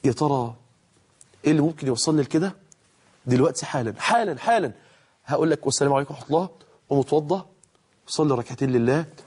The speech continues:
برضه بسوره الانبياء. ان شاء الله تداوم كده على القيام، ان شاء الله ربنا يرزق هذا الامر. وباذن الله تبارك وتعالى الاسبوع الجاي نكمل، آه، اثر الطاعه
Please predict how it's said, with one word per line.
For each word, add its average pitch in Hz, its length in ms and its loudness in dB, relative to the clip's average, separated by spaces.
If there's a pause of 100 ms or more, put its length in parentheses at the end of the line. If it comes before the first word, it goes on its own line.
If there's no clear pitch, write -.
(440)
برضه 135 200 0
بسوره 143 260 -4
الانبياء. 123 340 0
ان 123 60 -6
شاء 123 160 -4
الله 135 240 0 (380)
تداوم 131 380 0
كده 127 240 -4
على 120 100 -4
القيام، 123 380 0
ان - 320 -16
شاء 131 180 -2
الله 123 140 0
ربنا 117 220 0
يرزق 117 320 -2
هذا 120 140 2
الامر. 131 200 -2 (340)
وباذن 117 240 0
الله 117 140 0
تبارك 117 260 -2
وتعالى 117 220 -2
الاسبوع 110 280 -2
الجاي 117 320 0 (300)
نكمل، 127 680 0
آه، 107 160 -4 (1080)
اثر 147 240 -2
الطاعه 143 460 -2